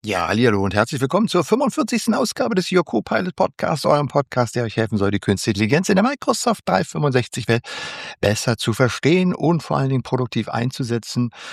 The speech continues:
Und, ähm, ja, heute, ich sag mal, von den vielen Episoden, die ich schon gemacht habe, ich glaub, heute ist eine ziemlich wichtige Episode. Es würde mich freuen, wenn ihr bis zum Ende dran bleibt, denn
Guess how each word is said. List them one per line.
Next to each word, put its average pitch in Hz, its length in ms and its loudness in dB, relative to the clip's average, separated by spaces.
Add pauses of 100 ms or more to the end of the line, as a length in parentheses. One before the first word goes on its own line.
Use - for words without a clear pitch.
(400)
Und, 156 760 6
ähm, 143 680 4
ja, 98 420 0
heute, 180 480 4 (220)
ich 165 220 0
sag 170 100 2
mal, 160 240 2 (280)
von - 140 0
den 139 120 2
vielen 175 320 2
Episoden, 143 500 2
die 147 80 0
ich 131 60 -2
schon 139 160 4
gemacht 123 340 0
habe, 160 200 4
ich - 120 -2
glaub, 135 240 0
heute 165 180 2
ist 151 340 -4
eine 143 140 0
ziemlich 135 480 0 (300)
wichtige 104 480 0
Episode. 110 720 2
Es - 220 -4
würde 110 100 2
mich 110 140 -2
freuen, 117 260 2
wenn 113 80 2
ihr 107 80 2
bis 110 140 -2
zum 123 100 0
Ende 110 160 2
dran 160 220 0
bleibt, 156 260 2
denn 117 160 4